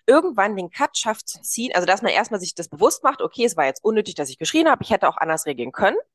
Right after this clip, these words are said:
beim nächsten Mal oder in den nächsten Monaten, ähm, dann sich bewusst macht, okay, ich habe jetzt dieses Gefühl dieser Wut, aber ich muss nicht zurückschreien.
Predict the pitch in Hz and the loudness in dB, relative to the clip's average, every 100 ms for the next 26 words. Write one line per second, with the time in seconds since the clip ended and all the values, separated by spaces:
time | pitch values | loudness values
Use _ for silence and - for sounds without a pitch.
0 | _ - - - 226 233 320 - 320 302 | _ -20 -10 2 4 4 2 0 2 4
1 | 339 330 165 156 170 - 170 165 185 - | 4 2 0 -2 -4 -12 -14 -10 -8 -8
2 | 208 226 233 240 294 - - - 156 185 | -2 0 0 0 -8 -8 -16 -6 2 4
3 | 185 190 185 190 180 196 220 - 190 208 | 4 0 -6 0 4 4 2 -4 -4 -2
4 | - 214 - 170 - 190 240 392 _ - | 0 -2 -2 -8 -4 -2 -2 -4 _ -18
5 | - - 262 339 - 214 - 202 - 240 | -10 -4 -2 -2 -4 -6 -6 -6 -4 -4
6 | 202 170 147 233 277 349 - _ _ _ | 2 2 2 0 2 0 -4 _ _ _
7 | - 156 143 190 226 220 214 - 196 226 | -4 -2 -2 -2 -2 -2 -8 -8 -8 -10
8 | - 139 131 175 | -8 -6 -8 -10